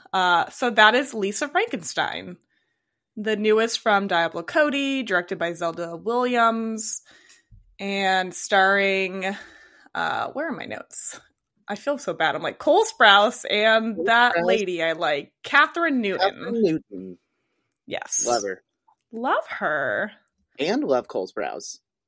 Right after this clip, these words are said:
Speaker 1: Yeah. Is it, this is, this is on, on topic, but also random. I did
Speaker 2: Mm-hmm.
Speaker 1: not realize the Sprouse brothers were the little kid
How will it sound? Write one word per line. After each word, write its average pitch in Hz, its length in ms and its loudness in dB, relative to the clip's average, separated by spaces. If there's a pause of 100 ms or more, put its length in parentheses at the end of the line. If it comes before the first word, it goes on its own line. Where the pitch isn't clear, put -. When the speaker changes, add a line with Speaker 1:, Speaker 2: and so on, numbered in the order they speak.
(140)
Speaker 1:
Yeah. 349 400 0 (400)
Is 349 220 2
it, 392 300 0 (360)
this 330 220 -2
is, - 240 -4 (100)
this 277 260 -8
is 254 240 -10 (300)
on, 320 380 2 (200)
on 277 200 4
topic, 226 440 4
but 208 120 0
also 196 280 -2
random. 185 460 -2 (360)
I 311 180 8
did 508 160 2
Speaker 2:
Mm-hmm. - 20 -2
Speaker 1:
not 370 200 2
realize 226 520 2
the 214 60 -8
Sprouse 202 540 0
brothers 185 720 -2 (420)
were 214 400 2
the 208 160 -4
little 196 340 0
kid 202 640 0